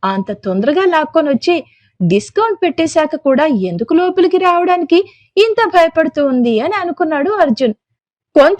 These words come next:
సమయం తర్వాత వాళ్ళు లోపలికి వెళ్లారు. మొత్తంగా చీకటిగా ఉంది.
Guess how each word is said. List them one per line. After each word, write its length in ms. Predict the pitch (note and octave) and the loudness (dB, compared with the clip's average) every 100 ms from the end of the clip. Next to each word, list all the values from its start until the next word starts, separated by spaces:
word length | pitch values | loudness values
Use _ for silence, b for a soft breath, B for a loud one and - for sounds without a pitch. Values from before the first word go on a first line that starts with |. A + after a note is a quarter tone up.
| A#4+ | -2
సమయం 380 | A4+ G4 F#4+ F#4 | 0 -2 0 0
తర్వాత 480 | D#4+ D4 D4+ - F#4+ | 0 0 -2 0 -2
వాళ్ళు 220 | G4+ C#4 | 0 0
లోపలికి 440 | C4+ A#3 G3+ G#3 E4 | 2 0 0 0 0
వెళ్లారు. 440 | D4 A3+ A3 G#3 - - | 0 0 0 -2 -6 -12
మొత్తంగా 720 | F#3 A3 - _ - F#3 A3+ | -6 -6 -8 _ -16 -10 -4
చీకటిగా 800 | D#4+ - - B3 C#4 G#3 G3 C4+ | -4 -6 -6 -4 -4 -4 0 0
ఉంది. 320 | D4+ B3 B3 | 2 0 -2